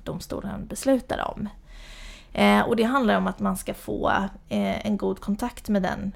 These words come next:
föräldern som man som sagt inte dagligen, eh, vistas hos och har sitt boende hos. Eh, och umgänge kan ju vara allt från ett telefonumgänge,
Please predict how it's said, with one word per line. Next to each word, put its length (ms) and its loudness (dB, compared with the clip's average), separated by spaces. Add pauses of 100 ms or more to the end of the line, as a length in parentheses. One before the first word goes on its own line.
föräldern 480 -4
som 140 -8
man 120 -6
som 100 -8
sagt 260 -12
inte 220 -8
dagligen, 600 -6 (120)
eh, 400 -6
vistas 420 -2
hos 380 -8
och 120 -4
har 140 0
sitt 220 -6
boende 320 -6
hos. 480 -8 (640)
Eh, 260 4
och 260 4
umgänge 560 4
kan 280 2
ju 60 4
vara 220 6
allt 440 0
från 560 2
ett 260 -10
telefonumgänge, 960 -2